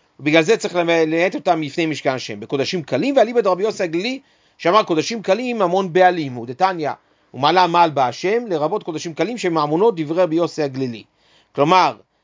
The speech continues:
לפי רבי יוסי הגלילי, יכולים בעליהם של בהמות קודשים קלים לפסול אותם על ידי הקצ-, הקצאתן לעבודה זרה, או על ידי השתחווה להן, גם לאחר שהוקדשו, כי נחשבות הן עדיין כש-, כמו שלהם. הילקח, לכן אפשר להגיד כך, כוונת המשנה כך: "רובה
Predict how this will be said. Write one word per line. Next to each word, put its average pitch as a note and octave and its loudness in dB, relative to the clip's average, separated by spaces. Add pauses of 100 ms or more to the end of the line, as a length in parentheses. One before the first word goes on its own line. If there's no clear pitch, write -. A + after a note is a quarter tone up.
(120)
לפי G#3 -2
רבי F3 4
יוסי F#3+ 0
הגלילי, A#3+ -2
יכולים G#3+ -2
בעליהם F#3 2
של E3+ -2
בהמות E3+ 0
קודשים E3+ -4
קלים F3 -4
לפסול D#3+ -2
אותם D#3+ -2
על C#3+ -2
ידי C#3+ 0
הקצ-, D3 -4
הקצאתן C3 0
לעבודה D3+ 0
זרה, E3 2 (580)
או D#3 0
על D#3+ -4
ידי E3+ 4
השתחווה D3+ 2
להן, D#3+ 0 (140)
גם D3 -2
לאחר E3+ 0
שהוקדשו, C3+ -6 (580)
כי D3+ 0
נחשבות F3+ 4
הן G#3 2
עדיין A3+ 2
כש-, - -6 (400)
כמו G#3 -4
שלהם. G#3 -2 (1120)
הילקח, F3+ 2
לכן F3 -2
אפשר - -2
להגיד F3 -2
כך, B2+ -2
כוונת F3 -2
המשנה E3 0
כך: G#2 -14
"רובה C#3+ 4